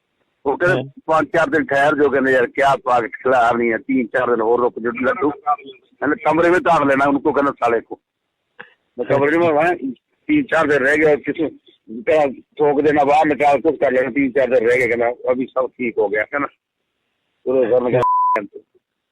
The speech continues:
Speaker 1: ਹੁਣ ਕਾਕਾ ਜੀ ਪੰਗਾ ਇਹ ਪੈ ਗਿਆ।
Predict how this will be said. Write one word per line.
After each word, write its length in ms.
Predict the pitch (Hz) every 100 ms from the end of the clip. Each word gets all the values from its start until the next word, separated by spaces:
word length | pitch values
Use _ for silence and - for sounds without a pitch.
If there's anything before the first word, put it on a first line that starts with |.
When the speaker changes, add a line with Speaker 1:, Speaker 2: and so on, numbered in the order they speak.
| _ _ _ _ _ _ _ _ _ _ _ -
Speaker 1:
ਹੁਣ 100 | 147
ਕਾਕਾ 360 | - 147 147 170
ਜੀ 120 | 185
ਪੰਗਾ 340 | 151 165 160 170
ਇਹ 100 | 165
ਪੈ 180 | 147
ਗਿਆ। 260 | 120 131